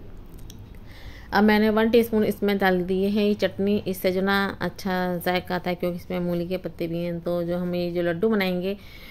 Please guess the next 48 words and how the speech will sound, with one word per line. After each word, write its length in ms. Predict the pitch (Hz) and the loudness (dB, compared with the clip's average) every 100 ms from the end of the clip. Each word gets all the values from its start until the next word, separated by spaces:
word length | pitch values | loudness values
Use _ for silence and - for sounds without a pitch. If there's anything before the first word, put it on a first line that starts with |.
| - - | -16 -4
तो 100 | 185 | 0
इसमें 600 | 180 - 180 180 175 175 - - - - | 0 -2 -2 -2 0 -2 -6 -16 -10 0
का 80 | 180 | 2
जो 200 | 180 175 | 2 2
जायका 340 | 180 185 190 | 0 0 2
है 100 | 208 | 2
और 240 | 185 175 196 | 4 4 4
बढ़ 180 | 202 | 4
जाएगा 340 | 196 190 185 190 | 4 4 2 0
और 220 | - 175 | 2 0
इसमें 320 | 175 175 180 | 0 -4 -4
खुशबू 400 | 180 190 185 202 | 0 0 0 2
आएगी। 340 | 214 185 180 202 202 - - - - - | 4 4 2 -4 -4 -18 -16 -16 -16 -8
तो 80 | 190 | -2
अगर, 440 | 185 196 180 180 180 - - - - 170 | 0 0 0 -2 -6 -14 -20 -20 -8 -2
अगर 180 | 175 175 | 0 0
आप 400 | - 175 185 - - - - - - | 0 0 0 -6 -14 -16 -18 -14 -2
एक 200 | 185 185 | -2 0
चम्मच 340 | 190 185 185 190 | 0 0 0 -2
ये 80 | |
चटनी 240 | 185 175 180 | -4 -4 0
डाल 160 | 180 | 0
के 100 | 180 | 2
और 100 | 185 | 0
करेंगे 300 | 180 185 175 180 | 0 -2 0 2
तो 60 | |
और 60 | 180 | 2
इसका 260 | 175 185 175 | 0 -2 0
जायका 300 | 175 170 175 | 0 0 0
बढ़ 140 | 165 | 0
जाएगा, 320 | 170 170 208 | 0 0 0
तो 140 | 220 196 | 0 2
ज़रूर 180 | 170 | 2
try 240 | 165 170 170 | 2 0 -2
करें। 300 | 180 196 240 - - - - - | -2 -2 -2 -6 -18 -16 -8 -2
और 100 | 180 | 2
देखने 600 | 185 190 185 185 180 190 | 2 2 0 -4 0 0
में 200 | 185 190 | 0 0
तो 260 | 196 202 208 - - - - - - - - - | 0 0 -2 -10 -18 -18 -16 -16 -16 -16 -16 -8
जितने 200 | 180 190 | -4 2
delicious 400 | 196 190 202 214 | 2 4 4 2
लग 140 | 190 185 | 2 4
रहे 120 | 190 | 4
थे 100 | 202 | 0
खाने 320 | 202 175 180 | -2 -2 -2
में, 120 | 185 | -2
उतने 280 | 190 190 185 | -4 -4 -4
ही 260 | 185 196 | -2 -2